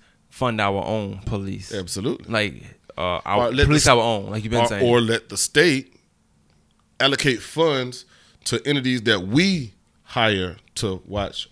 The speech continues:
Speaker 2: our part of the neighborhoods or our part of the city.
Speaker 1: Now
Speaker 2: 'Cause it's already gentrified. Let's not act like it's not.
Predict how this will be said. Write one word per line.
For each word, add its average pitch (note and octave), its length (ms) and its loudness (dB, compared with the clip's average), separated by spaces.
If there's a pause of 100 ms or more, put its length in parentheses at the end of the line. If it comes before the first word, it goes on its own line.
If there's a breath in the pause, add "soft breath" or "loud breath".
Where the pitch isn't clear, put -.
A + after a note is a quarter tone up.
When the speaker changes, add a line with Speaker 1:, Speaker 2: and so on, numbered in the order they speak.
Speaker 2:
our G2+ 300 -2 (340)
part G2+ 200 -2
of F2+ 80 -4
the F2+ 80 -2
neighborhoods F2 520 -6
or F2 80 -12
our G2 160 -6
part G#2 220 -4
of E2+ 80 -4
the D#2+ 40 -8
city. E2+ 320 -6 (400 loud breath)
Speaker 1:
Now C#3 160 0
Speaker 2:
'Cause C#3 140 8
it's C#3 120 4
already E3+ 340 2
gentrified. G#2+ 600 -2
Let's A#2 120 -8
not B2+ 260 -2
act D#3+ 160 0
like A2 200 -2
it's F#2+ 100 -12
not. A#2+ 300 -2